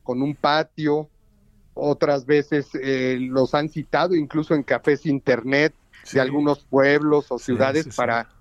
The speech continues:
Speaker 1: para ahí tomar las clases, eh, reforzando los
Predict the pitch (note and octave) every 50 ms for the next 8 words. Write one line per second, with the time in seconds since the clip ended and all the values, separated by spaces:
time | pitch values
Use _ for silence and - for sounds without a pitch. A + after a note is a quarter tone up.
0 | _ _ _ _ _ _ - C3 C3+ C3 B2 C3+ C#3 C#3 D3+ D3 - - D3 C3+
1 | C#3 C#3+ C#3 C#3+ C3+ - - - - C#3 D3 D3+ D#3+ D#3+ - - F3 D#3+ D#3+ D#3
2 | D#3 _ _ _ _ _ _ - - - - - - B2+ C3+ C3 B2+ C#3 D#3 -
3 | - D#3+ D#3+ D3 C3+ - F3 D#3+ E3+ F3 F#3 F3 F3+ E3+ E3 D#3 D3+ C#3+ C#3 C#3
4 | C#3 C#3+ C#3 - -